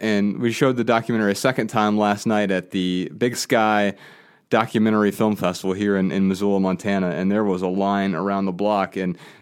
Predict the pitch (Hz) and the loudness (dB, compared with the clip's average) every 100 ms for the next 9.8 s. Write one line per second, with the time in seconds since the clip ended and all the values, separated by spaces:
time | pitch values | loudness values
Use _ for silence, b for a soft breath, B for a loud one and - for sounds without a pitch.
0 | B 104 101 92 101 110 107 104 101 - | B -4 -2 -2 -4 -4 -2 -2 -2 -6
1 | 107 120 127 143 147 131 117 104 98 101 | -4 -2 0 2 2 2 2 2 2 0
2 | - 101 92 92 101 92 95 90 92 95 | -2 -6 -4 -6 -4 -6 -4 -4 -2 0
3 | 92 90 90 B B B B 90 90 87 | 0 -2 -6 B B B B -6 -4 -4
4 | 69 101 101 117 110 104 87 110 107 98 | -4 -6 -4 0 2 0 0 0 2 2
5 | 92 123 156 117 107 107 - 113 104 117 | 2 2 2 2 -2 -4 -2 0 0 0
6 | 127 107 90 - 85 71 95 110 - - | -2 -4 -8 -6 -6 -4 -4 -6 -6 -10
7 | 104 101 110 120 120 120 120 110 120 - | -8 0 2 4 2 0 0 0 0 -4
8 | 135 147 151 92 101 113 - 117 110 113 | -6 -2 -2 -2 -4 -4 -4 -2 0 0
9 | 104 - 104 101 101 110 120 | -4 -4 0 2 0 0 -4